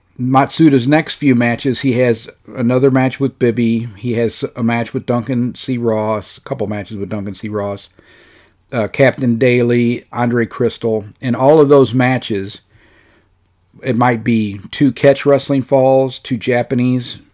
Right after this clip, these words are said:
wrestling falls, and then the referee will toss a coin to determine what the style of the fifth fall will be. And of course, if Bibby won, he would choose catch wrestling. If Matsuda won the coin toss, he would choose the Japanese rules or sumo rules.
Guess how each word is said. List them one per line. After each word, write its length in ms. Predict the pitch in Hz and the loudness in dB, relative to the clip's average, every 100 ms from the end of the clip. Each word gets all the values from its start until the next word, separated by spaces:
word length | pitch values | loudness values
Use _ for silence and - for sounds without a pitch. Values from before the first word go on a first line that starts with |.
| _ | _
wrestling 360 | 127 120 135 117 | -6 -4 -4 -2
falls, 420 | - 120 120 110 | 0 2 2 -2
and 120 | 113 | -4
then 120 | 117 | -2
the 100 | 120 | 0
referee 460 | 113 127 - 131 127 | 0 0 -2 -2 -2
will 160 | 113 104 | -2 -4
toss 340 | - 117 - | -2 -2 -2
a 40 | |
coin 380 | 107 127 120 117 | -6 -4 -2 -2
to 60 | 107 | -4
determine 580 | 98 - 120 117 110 110 _ _ _ _ _ | -8 -6 -2 -2 -2 -6 _ _ _ _ _
what 160 | 120 - | -2 -2
the 100 | 101 | -6
style 420 | - - 123 113 | -8 0 2 2
of 60 | 104 | -2
the 60 | |
fifth 280 | 92 131 117 | -4 -4 -4
fall 260 | - 113 113 | -2 0 2
will 120 | 107 | 0
be. 180 | 107 113 | -4 -4
And 80 | 117 | -4
of 120 | - | -4
course, 420 | 127 113 107 - _ _ _ _ _ _ _ _ _ | 0 2 0 -8 _ _ _ _ _ _ _ _ _
if 500 | 135 120 110 - - _ _ _ _ _ _ | 0 2 0 -8 -20 _ _ _ _ _ _
Bibby 280 | - 151 139 | 2 4 6
won, 300 | 117 117 123 | 4 2 2
he 120 | 120 | 2
would 140 | 123 107 | 0 0
choose 280 | - 117 - | -2 -4 0
catch 300 | 135 120 - | 0 0 -2
wrestling. 580 | 107 - 123 120 127 - | -4 -4 -4 -4 -6 -6
If 180 | 127 113 | -4 -2
Matsuda 480 | 117 107 - 156 | -4 -4 0 2
won 200 | 120 113 | 2 2
the 60 | 110 | -2
coin 300 | - 117 110 | -4 -4 -4
toss, 380 | 110 107 107 - _ _ | -4 -4 -4 -10 _ _
he 100 | - | -6
would 160 | 120 104 | -4 -4
choose 340 | - 113 104 | -4 -4 -4
the 100 | 107 | -10
Japanese 540 | 98 120 107 113 107 - | -4 -4 -2 -6 -8 -6
rules 240 | 104 98 | -6 -6
or 60 | 107 | -8
sumo 400 | - 117 98 87 | -10 -10 -10 -12
rules. 460 | 71 - - - | -16 -20 -20 -20